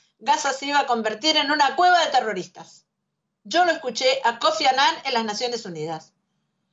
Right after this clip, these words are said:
Así que realmente es una vergüenza, una vergüenza las Naciones Unidas, y, y cada día están peor porque están sometidos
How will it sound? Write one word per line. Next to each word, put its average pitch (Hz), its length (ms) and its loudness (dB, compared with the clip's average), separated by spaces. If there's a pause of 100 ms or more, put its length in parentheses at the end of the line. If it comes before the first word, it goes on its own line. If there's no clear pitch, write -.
(220)
Así 220 300 -2
que 214 320 0
realmente 269 1080 2 (160)
es - 160 -14
una 214 180 0
vergüenza, 208 720 0 (120)
una 262 260 2
vergüenza 240 520 2
las 220 140 0
Naciones 220 400 0
Unidas, 233 440 2 (400)
y, 208 500 4 (120)
y 220 160 -6
cada 277 320 4
día 285 320 0
están 262 380 -6
peor 254 460 2 (220)
porque 220 220 -6
están 240 260 -2
sometidos 277 960 0